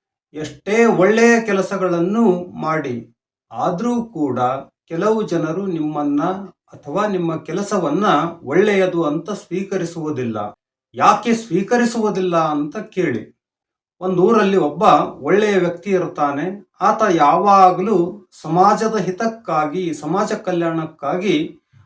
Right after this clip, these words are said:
ಒಳ್ಳೊಳ್ಳೆಯ ಕೆಲಸಗಳನ್ನೇ ಮಾಡ್ತಿರ್ತಾನೆ. ಆದ್ರೂ ಕೂಡ ಸಮಾಜದಲ್ಲಿಯ ಕೆಲವು ಜನ ಆತನ ಕಾರ್ಯಗಳ ನಿಂದನೆಯೇ ಮಾಡುತ್ತೇ ವಿನಃ ಆತನ ಕಾರ್ಯಗಳನ್ನ ಸ್ವೀಕರಿಸುವುದಿಲ್ಲ ಅಥವಾ ಆತನ ಕೆಲಸಗಳನ್ನ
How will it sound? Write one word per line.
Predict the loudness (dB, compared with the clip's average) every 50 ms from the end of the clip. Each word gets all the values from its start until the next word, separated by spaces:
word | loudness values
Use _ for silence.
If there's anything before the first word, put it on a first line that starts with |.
| _ _ _ _
ಒಳ್ಳೊಳ್ಳೆಯ | -4 2 2 4 4 4 4 2 2 2 0 0
ಕೆಲಸಗಳನ್ನೇ | -2 -2 -6 -6 -4 -4 -4 -2 0 0 0 0 0 -2 -4 -4
ಮಾಡ್ತಿರ್ತಾನೆ. | -2 2 2 2 2 0 -4 -8 -8 -8 -4 -2 -2 -2 -2 -4 -6 -8 -10 -12 -14 _ _ _ _ _ _ _ _ _ _ _ _ _ -2
ಆದ್ರೂ | 0 0 0 2 2 2 2 2
ಕೂಡ | 2 0 2 2 2 2 2 2 2 2 2 0 -4 -6 -12 -18 _ _ _ _ _
ಸಮಾಜದಲ್ಲಿಯ | -6 -2 2 2 2 2 2 0 -2 -2 -4 -6 -4 -2 -2 -2 -2
ಕೆಲವು | -4 -6 -8 -6 -6 -4 -6 -6
ಜನ | -6 -4 -2 2 2 2 2 0 -2 -6 -12 -10 -4
ಆತನ | -2 -2 -2 0 -2 -2 -2
ಕಾರ್ಯಗಳ | -2 -4 -4 -4 -2 -2 -2 -4 -2 -2 -2
ನಿಂದನೆಯೇ | -2 -2 -2 -2 -2 0 0 2 2 4 4 4 4
ಮಾಡುತ್ತೇ | 4 4 2 0 0 -2 -6 -6 -4 -4 -4
ವಿನಃ | -4 -2 0 2 2 2 2 2 2 0 0 -4 -4
ಆತನ | -2 -2 -2 -2 -2 -6 -6 -6
ಕಾರ್ಯಗಳನ್ನ | -6 -4 -4 -2 0 0 0 0 0 0 0 -2 -2 -4
ಸ್ವೀಕರಿಸುವುದಿಲ್ಲ | -6 -8 -12 -10 -10 -10 -6 -2 -2 0 0 -2 -2 -4 -4 -4 -4 -4 -4 -4 -2 0
ಅಥವಾ | 0 -2 -2 -4 -6 -4 -2 0 0
ಆತನ | 0 0 0 -2 -2 -2 -2 -4 -6 -6
ಕೆಲಸಗಳನ್ನ | -6 -4 -4 -4 -2 -2 0 0 0 0 0 0 0